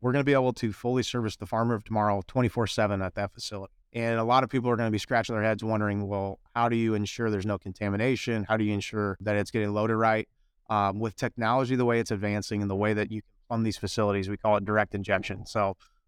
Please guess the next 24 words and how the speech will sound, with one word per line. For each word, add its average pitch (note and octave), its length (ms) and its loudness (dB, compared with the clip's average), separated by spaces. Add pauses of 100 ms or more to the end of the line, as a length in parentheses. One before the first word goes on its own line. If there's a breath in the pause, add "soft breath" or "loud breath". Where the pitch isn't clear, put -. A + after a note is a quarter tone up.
we B2 100 0
are A#2 160 2
literally B2+ 440 2
injecting A2 840 0
the A2 80 -6
chemical A2 480 -2
into A2 240 -2
the G#2 40 -2
line, G#2 540 0 (240)
the G#2+ 60 -10
order A2+ 340 0
sequence A2+ 420 -2
it A2+ 120 -6
needs G#2+ 180 -10
to - 60 -20
be A#2+ 100 -2
injected A2+ 400 0
in, G2 180 -4 (360)
along A2 320 0
with A2 160 -2
either G#2+ 280 -2
the G2 140 -2
water A2 340 0
carrier A#2+ 480 0